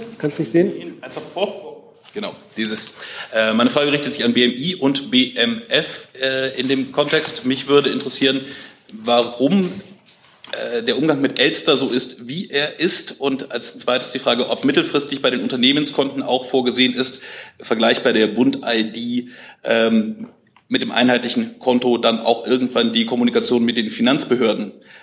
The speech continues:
Speaker 2: äh, durchzuführen. Das, äh, dürfte ja vom Bürokratieaufwand mindestens so spannend sein wie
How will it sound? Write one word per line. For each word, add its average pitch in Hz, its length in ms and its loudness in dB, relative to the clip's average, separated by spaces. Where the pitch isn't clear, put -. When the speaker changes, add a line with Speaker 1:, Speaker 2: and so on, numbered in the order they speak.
Speaker 2:
äh, 104 280 -2
durchzuführen. 123 640 4
Das, - 320 -2
äh, 107 180 -4
dürfte 113 280 -2
ja 117 40 4
vom 117 140 -2
Bürokratieaufwand 113 1040 -2
mindestens 147 520 2
so - 80 0
spannend 226 360 0
sein 220 240 2
wie 208 260 -4